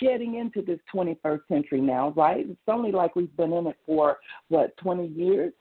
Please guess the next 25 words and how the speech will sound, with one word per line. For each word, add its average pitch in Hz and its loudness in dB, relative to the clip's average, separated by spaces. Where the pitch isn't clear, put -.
But 226 2
we're 262 -4
getting 277 -2
into 240 -2
it - -4
now, 127 -2
and 208 0
we 233 0
are 190 4
really 262 -2
making 220 -2
the 190 -2
internet 190 2
what 196 2
it 208 0
was 190 -4
supposed 208 -6
to 180 -8
be 170 -4
all 160 0
along. 143 -4
Um, 147 -2
we 180 -2
are 165 0
going 214 -6